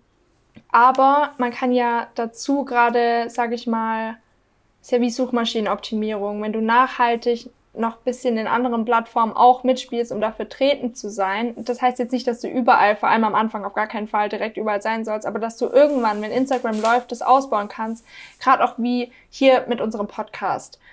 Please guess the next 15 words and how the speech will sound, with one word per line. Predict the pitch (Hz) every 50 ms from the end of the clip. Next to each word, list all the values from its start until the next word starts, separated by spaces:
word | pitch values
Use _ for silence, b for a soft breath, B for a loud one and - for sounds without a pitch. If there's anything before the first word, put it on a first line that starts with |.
| b b b b
Wenn | 247 247
du | 254 247
auf | 254 254
TikTok | - 285 277 277 - 247
ein | 233 -
bisschen | 220 - 220 208
was | 202 202 202 -
machst. | 214 202 208 208 - 240
Ich | 233 -
hab | 254 226
jetzt | 254 247 247 -
YouTube | 269 277 269 269 269 247 -
noch | - 220 214
ein | 214 202
bisschen | 226 254 247